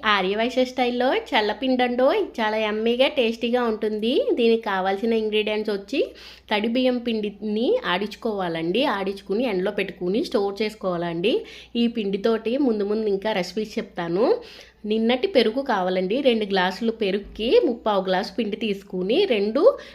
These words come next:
మిక్సీలోను బ్లెండ్ చేయాలండి. కొంచెం సాల్ట్ వేసి బ్లెండ్ చేయాలి. అలాగే పచ్చిమిర్చి, ఉల్లిపాయ ఒకటి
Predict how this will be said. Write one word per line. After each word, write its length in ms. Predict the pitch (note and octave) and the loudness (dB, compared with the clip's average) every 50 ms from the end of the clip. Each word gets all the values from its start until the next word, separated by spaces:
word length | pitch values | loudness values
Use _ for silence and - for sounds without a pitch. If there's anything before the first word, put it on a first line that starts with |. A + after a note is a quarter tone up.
| - - | -8 -6
మిక్సీలోను 680 | G#3+ G#3 G#3 - - C4 A#3+ A#3 G#3 G3+ G3+ G#3+ D#4+ | -6 -6 -6 -4 -4 -2 0 0 0 0 0 0 0
బ్లెండ్ 460 | G#4 D#4+ A3+ G#3+ G3+ G3 G#3 G3+ G#3 B3+ | 0 0 0 0 2 2 0 2 2 2
చేయాలండి. 500 | A3+ G3 F3+ E3+ E3+ E3 E3+ F3+ D4 B4 | 4 4 4 2 2 0 0 0 0 0
కొంచెం 360 | - - A#3+ A3+ A#3 A3+ A3+ | 0 0 2 2 2 2 2
సాల్ట్ 320 | A#3 G#3 G3 F#3+ F#3+ G3 | 2 2 2 0 0 0
వేసి 360 | G3+ G#3 G#3+ - E4 B4 C5 - - - - - - | -2 -2 0 0 0 0 0 -2 -8 -20 -18 -8 -2
బ్లెండ్ 340 | G3 G#3 G3+ G3 G3 G3 A3+ | 2 2 2 2 2 2 0
చేయాలి. 520 | G#3 F#3+ F#3 E3+ D#3 E3 G3+ D4+ A#4 B4 - - - G3+ | 2 2 2 0 0 0 2 2 2 2 0 -4 -4 -2
అలాగే 580 | F3+ F3 E3+ E3+ E3 D#3+ F3+ B3 G#4 A#4+ A#4+ - | 0 0 2 0 0 0 0 0 0 0 0 -2
పచ్చిమిర్చి, 720 | G#3+ F#3+ G3 - G3+ G3 G3 G3 - - A3 B3 F4 A#4 - - - - - - - - - | -2 -2 -2 -2 -2 -2 -2 -2 -6 -8 -4 -4 -2 -4 -4 -8 -14 -20 -20 -20 -20 -10 -4
ఉల్లిపాయ 500 | G#3 G#3 G3+ G3+ G3+ - G#3+ G3 G3 G#3 | -4 -2 0 0 0 0 0 0 0 0
ఒకటి 500 | A3 G#3+ G#3+ G3+ G3 - B3 D#4+ B4+ B4 | 0 -2 -2 -4 -4 0 2 2 2 2